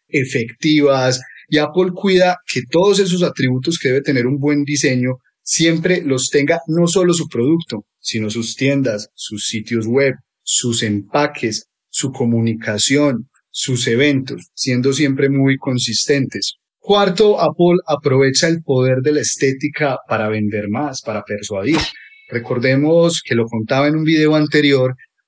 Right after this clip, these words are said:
Robert Cialdini nos hablaba de que había técnicas para ser persuasivos, para convencer a las personas, y una de esas técnicas era la de la estética o la belleza.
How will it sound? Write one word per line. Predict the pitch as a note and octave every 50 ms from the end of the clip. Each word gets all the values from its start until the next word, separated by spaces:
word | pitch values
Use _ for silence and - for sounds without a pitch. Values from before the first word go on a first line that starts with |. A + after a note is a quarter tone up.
| _
Robert | - A#2 B2 C#3 E3 E3+ D3+
Cialdini | - D#3 C3+ C3 B2+ C3+ C3+ C#3+ D3+
nos | D3+ D3+ C#3 C#3
hablaba | B2 A#2 A#2+ A#2 A#2 A#2+ B2+ C#3
de | C3+ C3
que | - B2
había | A2 A2+ A2+ A2+
técnicas | A2 - E3+ E3 C#3 C#3+ C#3+ D3 C#3 - C3+ B2
para | - - A2 G#2+
ser | G#2 A2 G#2 - _
persuasivos, | - B2 A#2+ - - A2+ G#2+ - - F#2 F#2 E2 - - -
para | - A2+ A2 -
convencer | - - A#2 A2 G#2+ A2 G#2+ G#2 A2+ A#2 B2
a | C3
las | C3 B2 -
personas, | - B2 A2+ - F3+ F3 D3+ C3 B2+
y | C3+
una | C3+ D3
de | D#3
esas | D#3 D3 D#3+ D3 - -
técnicas | E3 D3 D3+ D#3 D3+ D3+ - B2 A2+
era | A2+ A2+ B2
la | C3+ B2+ A2+
de | A2 G#2+
la | G#2 G2+
estética | G2 - - - - B2+ A#2 A#2 B2 A#2+ A2+ - B2
o |
la | A#2+ A#2+
belleza. | A#2 A#2+ A#2 C#3+ D#3 C#3 A2+ A2